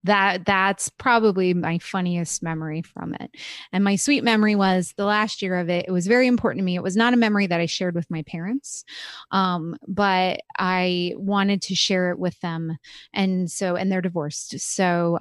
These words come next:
I had to do multiple trips and I, I really wanted to get, you know, my mom there to see it, my dad there to see it, because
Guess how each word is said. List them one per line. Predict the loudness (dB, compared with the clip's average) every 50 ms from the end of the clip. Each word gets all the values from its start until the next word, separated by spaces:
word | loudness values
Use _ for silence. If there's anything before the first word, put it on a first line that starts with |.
| -4
I | -4 -4 -2 -2 -2 -2 -2 -4 -4 -6 -8 -10 -12
had | -10 -6 -6 -6 -6
to | -6
do | -6 -4 -4 -4 -4 -4 -2
multiple | 0 2 2 2 2 0 -2 -8 -10
trips | -10 -10 -14 -16 -16 _ -16 -14 -14 -14 -14 -10
and | -8 -6 -4 -4 -2 -4 -4 -4
I, | -4 -4 -2 -2 -2 -2 -4 -4
I | -6
really | -4 -2 0 0 2
wanted | 2 0 0 0 -2 -4
to | -4 -6 -8
get, | -6 -4 -4 -4 -6 -8 -10 -14 -16 -16 -18 -16 -10 -6
you | -4
know, | -2 -2
my | -2 0 2
mom | 4 4 4 6 6 6
there | 4 4 2
to | 2 0
see | -2 -2 0 0 0
it, | 0 -2
my | -4 -4
dad | 0 2 2 2 2 2
there | 0 0 -2
to | -2
see | -4 -2 -2 -4
it, | -4
because | -4 -6 -10 -10 -10